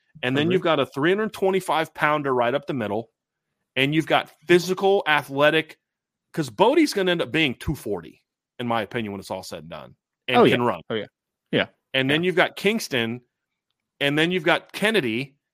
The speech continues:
Speaker 1: and Tabron. They're hitters. And, and
Speaker 2: Yes.
Speaker 1: Bronte's not there yet from a size standpoint, but he has the game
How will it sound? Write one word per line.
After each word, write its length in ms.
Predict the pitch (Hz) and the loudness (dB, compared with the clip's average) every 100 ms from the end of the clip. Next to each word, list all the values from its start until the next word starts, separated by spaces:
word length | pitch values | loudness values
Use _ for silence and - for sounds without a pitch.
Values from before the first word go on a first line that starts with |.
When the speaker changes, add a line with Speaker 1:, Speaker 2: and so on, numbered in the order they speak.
| _ - | _ -4
Speaker 1:
and 220 | 143 139 | -4 -2
Tabron. 760 | - 214 220 139 107 107 147 156 _ _ _ | 0 0 2 2 2 0 -4 -12 _ _ _
They're 240 | 113 185 208 | -4 -2 0
hitters. 640 | 220 320 123 87 - - _ _ _ _ - | 0 0 0 -4 -12 -14 _ _ _ _ -6
And, 160 | 160 165 | -4 -2
and 120 | 156 | 0
Speaker 2:
Yes. 40 | |
Speaker 1:
Bronte's 440 | 143 214 285 247 165 | 2 2 2 -2 0
not 280 | 180 170 135 | 0 0 0
there 220 | 143 127 | 0 0
yet 420 | 123 202 196 - | 0 -2 -2 -4
from 180 | 147 120 | -8 -6
a 60 | |
size 320 | 104 156 208 277 | -6 -4 -4 -4
standpoint, 440 | 147 123 127 127 | -6 -4 -4 -4
but 160 | 117 - | -6 -12
he 200 | - 190 | -6 -2
has 200 | 185 139 | -2 0
the 100 | 131 | -2
game 520 | 110 127 196 277 220 | -4 -4 -2 -2 -4